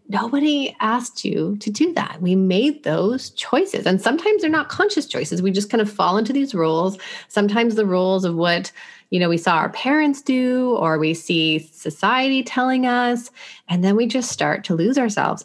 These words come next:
And sometimes when partners show up in my office, they're, they're in heterosexual relationships, their male partner will say, "I don't know who my wife is anymore. I don't know who my partner is."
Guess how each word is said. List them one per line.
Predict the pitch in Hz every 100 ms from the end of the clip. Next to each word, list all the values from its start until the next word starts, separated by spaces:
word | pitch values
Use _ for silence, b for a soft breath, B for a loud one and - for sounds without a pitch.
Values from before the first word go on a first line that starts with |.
| -
And | 214 214
sometimes | 254 320 339 226 208
when | 185
partners | 190 180 180
show | - 175
up | 170
in | 175
my | 165
office, | 208 339 185 170 170
they're, | - 185 170 -
they're | 185 175 175 175 170 -
in | 190
heterosexual | 185 196 190 190 - 175
relationships, | 170 226 233 208 -
their | 175
male | 175 247
partner | - - 175 175 180 _ -
will | 190
say, | 196 185 180 - B B B B _ -
"I | 185 190
don't | 262
know | 262 247
who | 247
my | 240 240
wife | 214 330 220
is | 180
anymore. | - - 190
I |
don't | 247
know | 277
who | 262
my | 254
partner | 254 - 294 - 60 - -
is." | 185 -